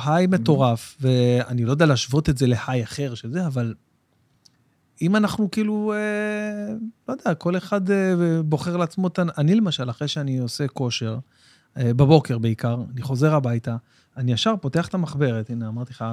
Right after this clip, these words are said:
Speaker 1: אגב, אני ב-, בטירוף של גם בודק חומרים וזה, אחי, הכל ככה, עולמות, אחי, דברים חדשים, אה, כל היום, אחי, ואת זה אני עושה ישר אחרי שאני
Speaker 2: מהמם.
Speaker 1: דופק ריצה של איזה שעה ורבע,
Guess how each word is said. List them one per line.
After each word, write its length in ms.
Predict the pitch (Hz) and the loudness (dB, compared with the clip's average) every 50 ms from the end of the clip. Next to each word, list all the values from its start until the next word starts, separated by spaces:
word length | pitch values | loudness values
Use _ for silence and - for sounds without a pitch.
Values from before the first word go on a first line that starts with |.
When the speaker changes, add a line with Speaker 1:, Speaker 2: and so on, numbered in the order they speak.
| 113 123 - | -8 -10 -12
Speaker 1:
אגב, 280 | - 123 123 120 113 113 | -12 -10 -8 -8 -8 -8
אני 120 | 113 113 110 | -8 -8 -8
ב-, 240 | 110 117 117 117 113 113 | -8 -8 -10 -10 -10 -10
בטירוף 580 | 117 120 117 117 117 - 123 113 127 135 123 - | -10 -10 -10 -10 -10 -10 -12 -10 -10 -12 -12 -12
של 240 | - 139 120 117 | -12 -10 -10 -10
גם 260 | 113 117 143 143 131 117 | -8 -6 -6 -6 -6 -6
בודק 220 | 120 120 139 135 | -6 -8 -8 -8
חומרים 440 | - 143 123 117 113 131 160 156 123 | -8 -10 -8 -8 -8 -8 -8 -8 -8
וזה, 160 | 123 135 156 151 151 _ _ _ _ _ _ _ | -8 -8 -10 -10 -12 _ _ _ _ _ _ _
אחי, 140 | - 240 - | -12 -6 -4
הכל 320 | 214 233 233 - 202 160 147 - | -4 -4 -4 -6 -8 -8 -8 -8
ככה, 340 | 185 196 214 214 - 180 - - _ - - - - 220 | -10 -10 -10 -12 -14 -20 -20 -20 _ -20 -20 -18 -16 -14
עולמות, 480 | 208 196 175 180 202 233 220 160 - | -12 -10 -8 -8 -8 -6 -8 -8 -10
אחי, 220 | 147 - - 190 156 | -12 -12 -10 -12 -12
דברים 300 | 135 151 196 175 185 170 | -10 -12 -12 -12 -12 -12
חדשים, 460 | - 165 151 151 143 - - 185 170 147 143 143 - - | -12 -12 -12 -12 -12 -12 -12 -12 -12 -14 -14 -16 -16 -14
אה, 60 | 202 190 165 | -12 -12 -10
כל 200 | - - - - | -6 -4 -4 -2
היום, 220 | 277 269 247 202 165 | -2 0 0 -2 -2
אחי, 180 | 151 - 175 | -4 -4 -6
ואת 260 | 165 147 151 151 151 | -2 0 0 0 2
זה 100 | 156 208 | 4 4
אני 100 | 226 220 | 4 4
עושה 240 | 214 202 - 233 226 | 2 2 0 0 -2
ישר 220 | 208 - - 226 220 | 0 0 0 -2 -2
אחרי 200 | 185 156 190 214 | -2 -4 -6 -6
שאני 400 | 208 220 220 214 208 196 190 185 165 _ _ - - - - | -4 -2 -2 -2 -2 -2 -2 -4 -6 _ _ -20 -20 -20 -14
Speaker 2:
מהמם. 120 | 101 98 151 | -6 0 0
Speaker 1:
דופק 300 | 156 - 196 208 - 185 | 0 2 2 -2 0 0
ריצה 240 | 185 165 - 190 | -4 -2 -2 -2
של 160 | 180 - 180 170 | -2 -2 -2 -2
איזה 140 | 165 156 | -2 -4
שעה 220 | 147 - 170 160 165 156 | -4 -2 0 0 0 0
ורבע, 420 | 147 135 143 143 143 156 180 | 0 0 0 0 0 0 -2